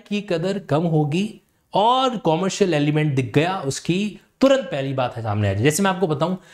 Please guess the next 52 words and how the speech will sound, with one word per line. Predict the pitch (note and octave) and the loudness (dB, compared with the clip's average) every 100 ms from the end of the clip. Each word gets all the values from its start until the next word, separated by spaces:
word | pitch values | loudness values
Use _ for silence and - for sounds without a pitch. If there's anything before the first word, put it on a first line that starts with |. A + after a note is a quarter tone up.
| - | -2
कल | F#3 F#3+ | 0 2
एक | F3 | 2
बात | D3 D3+ | 0 2
आया | C#3+ C#3 | 0 -2
था, | D#3 | -2
आपको | E3+ | -2
पता | G#3+ B3+ | 0 0
है | A#3+ | 0
जहाँ, | D3+ D#3 F3+ F3+ E3+ C#3 A2+ B2 B2 | 0 2 2 2 0 -2 0 0 2
अ, | |
क्या | C3+ | 0
नाम | E3 F#3 | 0 0
था | |
उसका, | F3+ - F3 | -2 0 0
शाहजहाँ | - D#3+ D#3+ E3 | 2 0 2 -2
के | D#3+ | -2
बारे | C#3+ C#3 | 0 0
में | D3 | -2
एक | - | -4
पॉइंट | A#2+ C#3 | -4 -2
आया | A2 G#2 | -2 -2
था। | F3 _ _ _ _ - | -6 _ _ _ _ -4
शाहजहाँ | - - F4+ F4 | -2 -2 -2 -2
के | F4 | -2
पॉइंट | A3+ B3 C#4+ | -2 -4 -2
का | C#4+ | -2
यार | D#4 | 0
कोई | D#4 C#4+ | -2 0
ऐसा | C#4 | 0
इंटेंशन | C#4 G3 F3+ A#3+ | 0 2 2 2
ही | B3+ B3 | 0 2
नहीं | G3 D#3+ | 2 2
था | F3+ | 2
यार, | F3+ | 2
तुम | F#3 G3 | 2 2
लोग | F#3+ | 2
ऐसे | F3+ G3+ | 0 0
ही | |
नाराज | D3+ A#2+ C3 C3+ | 0 0 0 -2
हो | B2+ | -2
गए | C3 - _ _ _ _ _ - | -4 -6 _ _ _ _ _ -2
कि | |
सर | - A#3+ A#3+ G#3+ - _ _ | 2 2 0 -6 -12 _ _
शाहजहाँ | - G3 G#3+ G#3 G#3 | 0 2 4 2 0
के | G3+ | 0
बारे | F#3+ F#3+ | 0 0
में | G3 | 0
आपने | F#3 G3 | -2 0
हिस्ट्री | E3+ D#3 F#3+ | -2 0 0
नहीं | F#3 E3+ | 0 2
पढ़ा। | F#3 G#3+ | 0 0
अरे | A#3+ A#3 | -2 -4